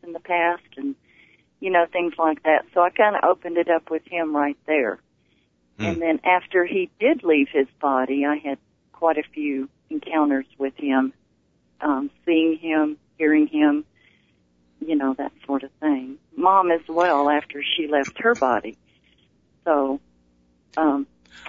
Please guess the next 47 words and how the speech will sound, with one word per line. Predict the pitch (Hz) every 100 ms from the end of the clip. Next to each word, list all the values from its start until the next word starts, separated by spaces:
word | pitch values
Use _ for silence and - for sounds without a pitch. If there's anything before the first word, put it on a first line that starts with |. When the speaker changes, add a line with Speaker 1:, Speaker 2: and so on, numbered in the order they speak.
| -
Speaker 2:
I, | - 135
I, | 147 - _ _ -
<clears throat> | 170 139 87 _ _ _ _ _ _
I, | 117 123
um, | 101 113 101 101 - _ _
I | 117
would | 127 117
encourage | 110 - 143 135 -
the | 95
listeners | 101 131 - 90 87
to | - -
go | 104 104
to, | 107 92 - -
uh, | 90
the | 85
past | 85 107 117 -
shows | 101 82 87
that | -
you | 95 92
and | 95
I | 90
have | 87
done | - 92 92 92 - - - _
in | 98 98
the, | 92 - -
in | 98
the | 92
past | - 101 104
shows | 110 98 95
archive, | 101 - 104 87 87 - - _ _ _ _ _ _
um, | 92 92 87 78 -
to | -
hear | 101 113
how | 104 117
many | 120 104
encounters | 92 110 110 107 90
you've | 92 -
had. | 98 85
I | 80
think | 110 208
at | 87
one | 95 139
point | - 90 82
we | 95
talked | 101 98 -
about | 98 92
how | 92 98 92